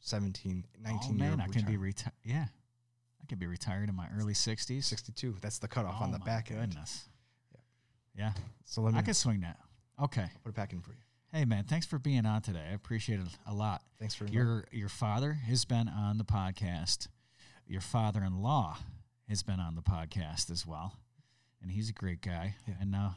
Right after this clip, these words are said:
Speaker 2: now you're on here, so it's like a family, uh, tradition.
Speaker 1: Yes.
Speaker 2: So next time you're in town, man, come back on, okay?
Speaker 1: Ye-, yes, sir. Absolutely.
Speaker 2: All right.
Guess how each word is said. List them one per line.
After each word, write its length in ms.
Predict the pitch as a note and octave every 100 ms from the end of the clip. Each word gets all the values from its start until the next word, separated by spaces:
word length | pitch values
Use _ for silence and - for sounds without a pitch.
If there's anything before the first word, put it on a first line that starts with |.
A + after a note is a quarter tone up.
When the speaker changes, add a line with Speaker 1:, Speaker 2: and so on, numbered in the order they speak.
| -
Speaker 2:
now 120 | G#2+
you're 200 | G#2+ C3
on 100 | G#2+
here, 160 | F2 E2
so 200 | - F#2+
it's 100 | -
like 140 | G2+
a 40 | G2
family, 560 | G#2+ G#2 G2+ G2+ G2
uh, 80 | F#2
tradition. 480 | - G2+ G2 - E2 - - _ - F#2
Speaker 1:
Yes. 220 | F#2 - - - _
Speaker 2:
So 140 | -
next 260 | F#2+ A2+ -
time 140 | B2+
you're 80 | A#2+
in 60 | G#2
town, 260 | A#2+ A2
man, 140 | F#2 F2
come 180 | A2+ G#2
back 200 | G#2+ G#2+
on, 160 | G2
okay? 240 | F2 G#2+ A2+ A#2+
Speaker 1:
Ye-, 80 | G#2 G2
yes, 140 | F#2
sir. 180 | C3 G#2+
Absolutely. 300 | E2+ A#2 G2+ - _ -
Speaker 2:
All 100 | G2+
right. 240 | A#2+